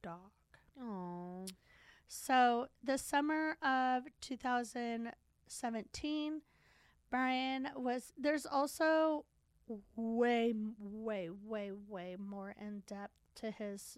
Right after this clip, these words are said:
Speaker 1: background, but I just couldn't get into it. Um, so the summer of two thousand seventeen,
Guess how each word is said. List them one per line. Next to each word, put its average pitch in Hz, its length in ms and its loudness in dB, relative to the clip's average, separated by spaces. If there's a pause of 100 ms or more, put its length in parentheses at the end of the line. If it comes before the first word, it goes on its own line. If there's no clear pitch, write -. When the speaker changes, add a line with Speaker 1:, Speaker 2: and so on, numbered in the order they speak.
Speaker 1:
background, 226 840 -2
but 214 300 -4 (520)
I 233 140 4
just 214 240 -4
couldn't 208 220 -6
get 202 140 -10
into 208 360 -6
it. 196 240 -6 (640)
Um, 233 500 2 (920)
so 285 280 6
the 277 140 4
summer 294 320 2
of 247 100 -4
two 262 120 -8
thousand 247 340 0
seventeen, 262 760 -2